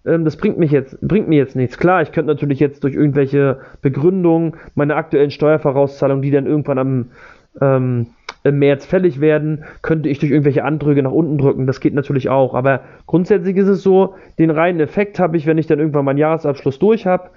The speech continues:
meine Steuererklärung mache und dann entsprechend nachweise, dass ich durch die Investition unter anderem auch meine Gewinne gemindert habe und dann kriege ich im Zweifel hinterher eine Steuererstattung. Aber da bringt mir das Geld nichts. Ich brauche es heute, um zu bezahlen und dahergehend finde ich, ist der sieben G da eine ganz gute Sache.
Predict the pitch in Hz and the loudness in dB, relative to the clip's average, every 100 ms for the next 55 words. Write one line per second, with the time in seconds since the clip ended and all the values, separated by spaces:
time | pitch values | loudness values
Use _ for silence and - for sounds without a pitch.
0 | - - _ 139 139 180 170 165 170 156 | -20 -20 _ -4 0 2 2 2 0 0
1 | 147 143 135 147 147 147 - _ - 151 | 2 0 0 0 0 -4 -20 _ -2 0
2 | 143 156 151 147 - 147 143 139 143 151 | 2 0 -2 -4 -2 -2 -2 -2 0 0
3 | 143 147 143 143 139 135 147 139 147 147 | 0 0 0 -2 -2 0 0 2 2 2
4 | 139 135 - 139 135 151 143 151 139 127 | 0 -2 0 0 2 0 0 0 0 0
5 | 135 131 120 131 117 190 208 156 160 156 | 0 0 -2 -2 -2 0 0 2 0 0
6 | 143 139 135 - - - 147 147 175 170 | 0 -2 -6 -8 -20 -4 0 0 0 0
7 | 156 - 143 147 143 143 139 131 131 127 | 0 0 -2 0 0 2 0 0 0 2
8 | 120 - 110 110 110 - - - 147 151 | 2 -2 -4 -4 -6 -14 -14 -4 0 0
9 | 143 190 170 139 143 131 123 127 - 151 | 0 -2 0 0 0 0 0 -4 0 0
10 | 147 - 170 156 135 - 127 - 156 143 | 0 2 2 2 -2 -2 -4 -2 -2 -2
11 | 117 131 147 139 147 - 151 147 135 135 | 0 0 0 0 -2 0 0 0 0 0
12 | 135 135 123 151 170 143 143 143 - 131 | 2 2 4 4 4 2 0 -2 -2 0
13 | 120 120 | 0 -2